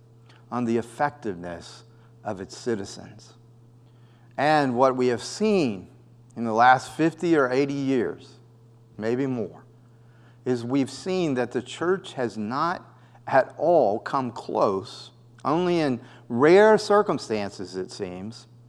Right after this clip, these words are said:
I don't wanna oversimplify, but I do think it's dire. In rare circumstances have we actually seen that the church realized its citizenship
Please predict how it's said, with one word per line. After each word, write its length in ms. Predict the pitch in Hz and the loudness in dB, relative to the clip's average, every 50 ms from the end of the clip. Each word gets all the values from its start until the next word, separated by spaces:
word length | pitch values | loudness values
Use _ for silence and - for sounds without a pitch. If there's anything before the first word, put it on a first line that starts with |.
| - - | -8 -4
I 60 | 113 | -2
don't 160 | 143 165 180 | 0 2 4
wanna 180 | 190 185 175 156 | 4 4 6 6
oversimplify, 880 | 165 175 170 165 160 151 - 170 170 156 - 131 - - 110 104 104 | 6 6 6 4 0 -2 -2 -6 -6 -6 -8 -14 -2 0 2 2 2
but 100 | 101 113 | 2 2
I 120 | 123 147 143 | 2 2 2
do 200 | 127 151 175 175 | 2 -2 -4 -4
think 280 | 170 - 180 165 151 | -4 -6 -8 -6 -4
it's 140 | 170 131 - | -6 -6 -4
dire. 480 | - 135 131 127 127 110 95 87 - - - - - - - - - - - - - - - - - - - | 0 2 6 6 6 4 2 -2 -8 -12 -16 -20 -20 -20 -20 -20 -20 -20 -20 -20 -20 -20 -20 -20 -20 -6 -2
In 260 | 139 139 139 127 120 | 0 0 2 2 2
rare 360 | 127 151 175 208 226 233 220 | 4 6 8 8 8 6 4
circumstances 960 | 214 - - 208 190 180 190 143 - - - 113 104 101 98 - 107 90 - | 2 2 0 0 0 0 -2 -8 -8 -8 -8 -6 -6 -6 -6 -6 -8 -8 -8
have 240 | - - 127 117 120 | -4 2 2 2 2
we 160 | 120 123 120 120 - - - | 2 -2 -2 -4 -6 -2 0
actually 540 | 151 165 196 - - - - 202 185 185 | 0 0 0 -4 -4 -6 -2 0 0 0
seen 460 | 160 - - - 175 175 151 110 95 - - - - - - - _ _ _ - - - - - - - - | 0 -4 -8 -6 -6 -4 -4 -6 -8 -10 -18 -20 -20 -20 -20 -20 _ _ _ -20 -20 -20 -20 -20 -20 -16 -2
that 180 | - 131 139 - | 0 0 2 2
the 100 | - 123 | 2 0
church 480 | - - - - 185 170 151 127 - | 0 -2 -2 2 2 2 2 0 -4
realized 1160 | - - 110 101 117 139 170 196 220 233 240 240 226 202 196 165 139 131 127 135 131 123 - - | -12 -12 -12 -8 -6 0 2 6 8 8 8 8 8 8 8 10 10 10 8 6 4 0 -4 -4
its 200 | 151 139 123 - | -4 -4 -4 -6
citizenship 1080 | - - - - - 196 214 220 202 - - 151 123 113 - - - 104 90 87 92 - | -12 -12 -8 6 8 10 10 10 8 6 4 -4 -4 -4 -4 -6 -6 -4 -4 -6 -6 -10